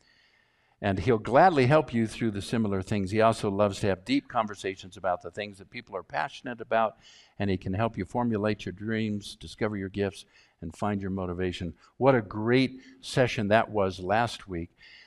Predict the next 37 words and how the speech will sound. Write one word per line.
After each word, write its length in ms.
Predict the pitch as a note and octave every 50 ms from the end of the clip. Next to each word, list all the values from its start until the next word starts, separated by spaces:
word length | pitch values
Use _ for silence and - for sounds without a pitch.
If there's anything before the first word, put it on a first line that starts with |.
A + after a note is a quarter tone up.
| - _ _ -
And 220 | A#2 A#2 A#2+ B2
then, 260 | B2 C#3 C#3 C3 B2+ B2 -
uh, 160 | B2+ A#2+ A#2
John 400 | G#2+ G#2 B2 D3 E3 G#3 A3+ G#3+
is 140 | F#3+ D#3+ -
going 180 | - D3 C#3+
to 60 | B2+
be 120 | A#2+ B2 B2
ministering 720 | A2+ A#2 A#2 A#2+ A#2 A2 - - B2 A#2+ A#2+ A#2+ A#2 A#2+ -
and, 220 | - A2+ G#2 G#2 G2+ -
and 160 | A2+ G#2 G2 F#2+
sharing 560 | - - A#2+ A#2 A#2 A#2 A2+ A2+ A2+ A2 G#2+
our 360 | - A2 G#2 G2+ G2+ F#2+ -
opening 460 | A#2 A#2 A2+ - A2+ G#2+ G#2+ G#2 G2+
here 260 | G2+ F#2+ - A#2+ A#2
today. 640 | G#2+ - - G2+ F2+ G2 A2 G#2+ F#2 E2+ F2 F#2+ G#2 - _ - - _ _ _ _ _ -
Um, 460 | - G2+ G2+ G2 G2 G2 G2 F#2+ F#2 - _ _ _ _ _ _ _ _ _ _ _ _ _ - - - -
and 500 | C3+ B2 A2+ A2+ A2 G#2+ G#2 G2+ G2 - - - - - - - _
we've 320 | - A#2 C#3+ F3 F#3 D#3+ D3
given 340 | - E3+ E3+ C#3+ D3 C3+
him, 540 | B2 A2+ G#2 D3 E3 F3+ F3 E3+ E3 D#3 D3 - -
uh, 440 | - A#2+ A2+ G#2+ G#2 G#2 G#2 G#2 G#2 - A#2
the 160 | A2 A2+ G#2+
topic 500 | - - A#2+ A2+ A2+ - - A#2+ A2 -
of, 200 | A#2 G#2+ G2+ A2+
let 140 | C3+ E3+ G#3
me 120 | F3 C#3+
see 220 | - - - B2+
if 180 | A#2+ A2 - -
I 100 | G#2+ A2
can 300 | A2 - A2+ G2+ F#2+ F#2 -
read 360 | - G#2+ G2+ A2+ B2 B2 A2+
it 100 | G2+ F2
here 240 | G2 A2 G#2+ G2+ G2+
on 160 | G2+ G2 G2
this 180 | F#2+ G2 F#2 -
slide. 460 | - - - G#2+ G2+ G2 F#2+ F2